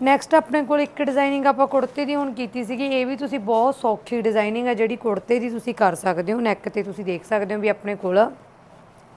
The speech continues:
ਦੇਖੋ, ਪਹਿਲਾਂ ਤਾਂ ਕੀ ਆ, ਆਹ ਵਾਲਾ ਕੱਪੜਾ, ਠੀਕ ਆ, ਆਹ ਵਾਲਾ ਕੱਪੜਾ ਆਪਾਂ ਨੀਚੇ ਲਗਾਉਣਾ ਗਾ। ਨੀਚੇ ਲਗਾ ਕੇ ਆਹ ਡਿਜ਼ਾਈਨਿੰਗ ਆ ਜਿਹੜੀ ਇਹ ਉੱਪਰ ਹੋਊਗੀ।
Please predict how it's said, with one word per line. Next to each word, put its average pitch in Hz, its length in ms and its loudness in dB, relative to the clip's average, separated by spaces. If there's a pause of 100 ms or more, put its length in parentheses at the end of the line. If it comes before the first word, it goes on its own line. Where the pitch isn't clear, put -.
ਦੇਖੋ, 185 320 -6 (600)
ਪਹਿਲਾਂ 247 340 4
ਤਾਂ 311 140 6
ਕੀ 220 320 0
ਆ, 220 100 8 (260)
ਆਹ 226 200 8
ਵਾਲਾ 294 200 8
ਕੱਪੜਾ, 196 480 0
ਠੀਕ 202 240 -4
ਆ, 262 80 8
ਆਹ 233 240 6
ਵਾਲਾ 285 160 6
ਕੱਪੜਾ 277 340 0
ਆਪਾਂ 285 200 0
ਨੀਚੇ 247 360 -4
ਲਗਾਉਣਾ 175 360 -2
ਗਾ। 180 100 -2
ਨੀਚੇ 233 380 2
ਲਗਾ 247 260 8
ਕੇ 277 200 -2
ਆਹ 240 300 8
ਡਿਜ਼ਾਈਨਿੰਗ 262 500 2
ਆ 285 80 0
ਜਿਹੜੀ 269 180 0
ਇਹ 320 140 2
ਉੱਪਰ 277 340 2
ਹੋਊਗੀ। 190 320 2